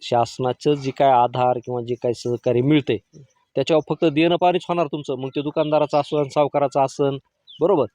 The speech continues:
Speaker 1: पण आहे त्या दलदलीतून वर येण्यासाठी काय करावं, हे महत्त्वाचं आहे आणि त्यासाठी काय केलं पाहिजे?
Speaker 2: आहे त्या दलदलीतून बाहेर येण्यासाठी शेतकऱ्यांनी स्वतः प्रयत्न करणं गरजेचं आहे.
Speaker 1: हां.
Speaker 2: शासन जास्तीत जास्त काय करणार? तुम्हाला विहिरी देणार
Speaker 1: हं.
Speaker 2: किंवा वेगवेगळ्या कामासाठी अनुदान देणार.
Speaker 1: हं.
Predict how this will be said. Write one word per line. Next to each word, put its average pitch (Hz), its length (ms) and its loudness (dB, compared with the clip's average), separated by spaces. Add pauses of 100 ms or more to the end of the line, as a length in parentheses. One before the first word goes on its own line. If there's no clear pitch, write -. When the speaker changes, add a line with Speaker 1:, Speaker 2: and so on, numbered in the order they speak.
(280)
Speaker 1:
पण 160 180 2
आहे 160 580 2
त्या 196 200 0
दलदलीतून 185 840 0
वर 185 100 2
येण्यासाठी 185 480 -2
काय 180 200 0
करावं, 120 220 -4 (640)
हे 185 100 2
महत्त्वाचं 165 480 -2
आहे 120 80 -4
आणि 123 80 -6
त्यासाठी 147 340 -8
काय 175 200 0
केलं 147 220 -2
पाहिजे? 107 280 -8 (760)
Speaker 2:
आहे 190 180 4
त्या 233 400 4
दलदलीतून 214 460 0
बाहेर 196 180 4
येण्यासाठी 202 320 2
शेतकऱ्यांनी 202 480 -2
स्वतः 190 240 -2
प्रयत्न 170 360 -6
करणं 151 320 -2
गरजेचं 143 360 -2
आहे. 160 260 -8
Speaker 1:
हां. 104 100 -6 (420)
Speaker 2:
शासन 185 360 2
जास्तीत 214 280 2
जास्त 214 260 2
काय 196 140 4
करणार? 160 260 -2
तुम्हाला 165 280 -2
विहिरी 185 300 2
देणार 151 360 0
Speaker 1:
हं. 117 320 -10
Speaker 2:
किंवा 160 360 -4
वेगवेगळ्या 175 380 2
कामासाठी 170 480 0
अनुदान 160 400 0
देणार. 139 300 -4
Speaker 1:
हं. 120 180 -10